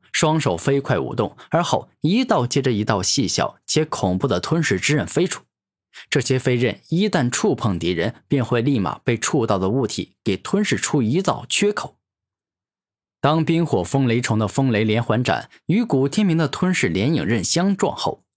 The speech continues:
一方爆发出强大的风雷之力，欲要硬生生摧毁对方；而另一方则是爆发出强大的吞噬之力，欲要硬生生吞噬对方。就这样，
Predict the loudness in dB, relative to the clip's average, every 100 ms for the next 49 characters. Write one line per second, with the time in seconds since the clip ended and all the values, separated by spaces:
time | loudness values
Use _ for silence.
0 | -12 -2 0 2 0 -2 -2 0 0 0
1 | 0 0 -2 0 0 0 0 -2 0 0
2 | 2 0 0 -2 -4 -14 -2 2 2 2
3 | 2 2 0 2 0 0 0 0 0 -4
4 | -4 -4 -4 -6 _ _ 0 2 4 2
5 | 2 2 0 -2 -16 -2 0 2 2 2
6 | 0 2 2 2 0 0 2 2 2 0
7 | -2 0 0 0 0 0 -2 -8 -4 2
8 | 2 2 2 2 2 0 0 -2 -4 -10
9 | 0 2 2 -2 -2 -2 -2 -6 -12 _
10 | _ _ _ _ _ _ _ _ _ _
11 | _ _ _ -2 0 2 0 0 -4